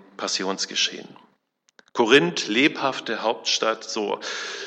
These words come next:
wirtschaftliche Drehscheibe zwischen Rom und Asien, bunt gemischte Bevölkerung, kulturell bunt gemischt, religiös komplett durchgemischt, sozial ganz, ähm, vermischt.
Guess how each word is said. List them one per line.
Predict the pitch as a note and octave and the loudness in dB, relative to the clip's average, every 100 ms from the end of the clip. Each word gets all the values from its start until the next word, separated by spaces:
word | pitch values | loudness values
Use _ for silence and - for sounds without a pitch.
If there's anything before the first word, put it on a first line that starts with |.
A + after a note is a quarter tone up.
| - - | -12 2
wirtschaftliche | C3 F3 G3 F3+ E3 D#3 D3+ C3+ | 6 8 8 8 6 4 4 2
Drehscheibe | - A2 D3 E3 D#3+ C#3+ C#3+ C#3 C3+ | 2 4 6 6 6 6 4 2 0
zwischen | C3+ B2 A#2+ - A2+ | 0 2 2 0 0
Rom | G#2+ B2+ D#3 D#3 | 4 6 6 6
und | B2+ A2+ G2 - - | 2 2 0 -2 2
Asien, | A2+ D3+ D3+ D3+ D3+ D3 - - - _ _ | 6 6 4 0 0 -4 -12 -20 -20 _ _
bunt | - A2+ F#3 F3+ | -4 6 6 6
gemischte | C#3+ B2+ C#3 - | 2 4 4 2
Bevölkerung, | A2 G#2 A2 B2+ C3 C3+ C3 C3 C3 - - - - - _ _ _ _ - - - - - | -2 0 4 4 2 0 0 0 -2 -10 -12 -18 -20 -20 _ _ _ _ -18 -14 -14 -12 6
kulturell | D#3 D#3 C#3 C3+ C3+ | 8 8 8 8 8
bunt | C#3 C3+ | 6 6
gemischt, | B2+ B2+ - A#2 | 4 6 6 6
religiös | C#3+ E3+ D3+ C3+ C#3+ C#3+ - - - | 8 6 4 4 6 6 2 0 2
komplett | C#3+ C3+ - B2 - | 2 4 4 4 4
durchgemischt, | C3 C3 C3 A#2 A2+ - - - | 0 0 0 0 2 0 -2 -10
sozial | - C3+ C#3 - B2+ C3 C3+ C3 | 2 4 6 4 6 6 6 6
ganz, | C3 C3 C3+ - - - - - - - | 6 4 4 -2 -4 -10 -16 -18 -20 0
ähm, | A2+ A2 A2+ - - - - - | 4 4 2 -4 -14 -20 -20 -16
vermischt. | - B2+ A#2 C3 B2+ - - | 2 6 6 6 6 4 0